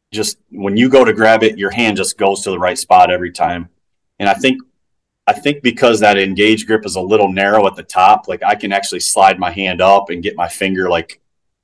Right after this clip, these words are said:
above the shelf. So I just, I just have to be more cognizant of making sure my grip is exactly where I want it on that,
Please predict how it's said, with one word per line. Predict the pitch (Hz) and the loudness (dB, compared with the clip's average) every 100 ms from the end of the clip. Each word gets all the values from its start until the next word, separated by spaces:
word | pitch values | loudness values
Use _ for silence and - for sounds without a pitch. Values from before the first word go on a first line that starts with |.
| _ _ | _ _
above | - 85 98 82 | -10 0 0 0
the | 87 | -6
shelf. | - 95 87 | 0 0 2
So | - | 2
I | 120 | 2
just, | - - | 2 -2
I | - | 0
just | 131 147 | 0 2
have | 143 135 | 2 2
to | |
be | 110 113 | -4 0
more | 113 95 95 | 2 0 2
cognizant | 104 104 101 - 98 | 2 2 -2 -10 -10
of | 87 82 _ _ _ _ _ _ _ _ _ _ | -10 -12 _ _ _ _ _ _ _ _ _ _
making | 101 117 117 107 | -2 0 0 -2
sure | - 110 | -2 0
my | 101 95 | 4 4
grip | 85 95 95 82 | 2 0 0 -2
is | 85 | -12
exactly | 85 82 98 98 98 92 | -12 -2 2 2 2 2
where | 90 | 4
I | 90 | 4
want | 95 92 | 4 2
it | 87 | 2
on | 90 87 | 2 0
that, | 80 78 | -6 -6